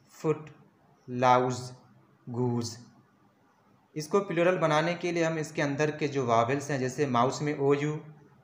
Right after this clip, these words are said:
tooth में डबल ओ, man में ए, women में ए, foot में डबल ओ, louse में ओ U, goose में डबल ओ, इसको हम बदलेंगे। mouse को mice करेंगे, tooth को teeth करेंगे,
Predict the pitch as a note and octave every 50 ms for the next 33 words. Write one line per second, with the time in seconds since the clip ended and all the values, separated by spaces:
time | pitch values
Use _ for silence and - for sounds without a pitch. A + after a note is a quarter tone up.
0 | _ - - D3 D3+ D#3 D#3 D#3 D#3 D3+ C#3+ A#2+ B2+ B2+ B2 C#3 C#3 C#3+ C#3+ D3
1 | D3 D#3 D3+ - - B2+ B2 B2+ C3 C#3 C#3 C#3 C#3 C3+ C#3 C3 C3 C3+ C#3 C#3+
2 | D3+ D3+ - - - - - - - A#2+ A#2 C3 C#3 C#3 C#3 C#3 C#3 D3 D3 D3
3 | D#3 E3 F3 E3 - - C#3 C#3 C#3+ C#3+ D3 D3+ D3 - - - - E3 D#3+ D#3+
4 | E3 D#3+ D3 B2 B2+ B2+ C3+ C#3 C3+ C#3+ D3 D3+ D#3 - - - - - - -
5 | - - - _ - B2 B2 B2+ C3 C#3 C#3+ C3+ - D3 D3 D3+ C#3+ C#3 C#3 C#3+
6 | C#3 C#3+ D3+ D#3 D#3+ D#3+ - - - - _ _ _ - C3 C3+ D3+ D3 C3+ D#3+
7 | D#3 E3 F3 - - - - C3 A#2+ C3 C3 C3+ C#3+ C#3+ C#3+ D3 D#3+ G3 G#3 -
8 | - - - - - _ - C3 B2+ - - D#3+ D3 D#3 D3+ B2 B2 A2+ A#2 A2+
9 | A#2+ A2 G#2 G#2 G2+ G2+ G2+ - - _ - - - _ _ - C3 C3+ C#3 C#3+
10 | D#3+ F#3+ - - - G3 F#3 E3 C#3+ B2+ B2+ D3 D#3+ - - - E3 E3 E3 E3+
11 | E3 F3 F#3 F#3 - - - - - - _ _ _ _ - D#3+ D#3+ E3+ E3 -
12 | - - A2+ G#2+ - - D#3 D#3 D#3+ D#3+ D#3+ - E3+ E3 E3+ E3+ E3+ F3 F3+ F#3